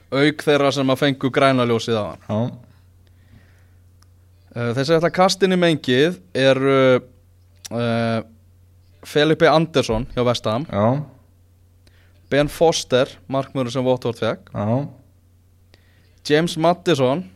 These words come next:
Speaker 1: sem að þú munt náttúrulega aldrei velja út og þú þolir hann ekki.
Speaker 2: Já.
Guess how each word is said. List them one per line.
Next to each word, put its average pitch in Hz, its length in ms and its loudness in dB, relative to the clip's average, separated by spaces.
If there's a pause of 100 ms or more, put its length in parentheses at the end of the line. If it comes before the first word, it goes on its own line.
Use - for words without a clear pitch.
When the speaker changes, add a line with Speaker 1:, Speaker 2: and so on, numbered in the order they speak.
Speaker 1:
sem 110 160 -8
að 107 140 -4
þú 113 100 -6
munt 113 200 -6
náttúrulega 117 180 -2
aldrei 113 220 -2
velja 110 220 -2
út 120 80 -6
og 107 100 -4
þú 120 100 -4
þolir 110 100 -2
hann 107 120 -6
ekki. 120 220 -6 (360)
Speaker 2:
Já. 120 380 2